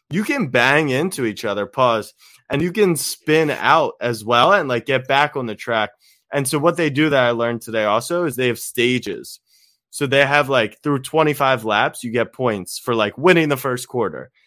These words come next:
And so there's different strategies to win the whole race versus, like, try and go and win the first quarter. And so that's what kinda makes it more engaged. But to answer your question, it isn't like an event like F one where it's a music festival with a race going around. It is about the race.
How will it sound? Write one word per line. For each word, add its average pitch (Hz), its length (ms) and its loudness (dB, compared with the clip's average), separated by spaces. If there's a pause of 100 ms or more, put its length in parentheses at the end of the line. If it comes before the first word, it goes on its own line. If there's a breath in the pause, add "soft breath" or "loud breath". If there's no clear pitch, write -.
(160)
And 143 180 0
so 143 220 2
there's 131 300 0
different 170 460 -2
strategies 147 840 -4 (240)
to 147 100 0
win 127 180 2
the 110 80 0
whole 123 300 0
race 196 440 0
versus, 127 460 -2
like, 110 220 0
try 127 300 2
and 120 140 -2
go 120 220 2
and 110 80 -2
win 107 140 -2
the 101 60 -6
first 110 360 -6
quarter. 165 460 -2 (380)
And 135 180 -2
so 143 120 -2
that's 180 360 2
what 151 240 0
kinda 135 280 0
makes 131 240 -2
it 123 40 -6
more 123 160 0
engaged. 139 380 -2
But 151 160 0
to 190 120 0
answer 190 200 -2
your 127 80 -4
question, 165 440 -2 (1080 soft breath)
it 170 200 6
isn't 190 380 4
like 165 220 2
an 151 100 0
event 120 280 2
like 110 200 -2
F 110 260 0
one 113 200 0
where 113 80 2
it's 104 100 -6
a 110 60 -6
music 104 360 -4
festival 127 480 0
with 107 140 -4
a 92 60 -8
race 98 280 -6
going 131 220 -4
around. 156 380 0
It 117 120 0
is 117 200 -2
about 117 260 0
the 123 80 -8
race. 139 320 -4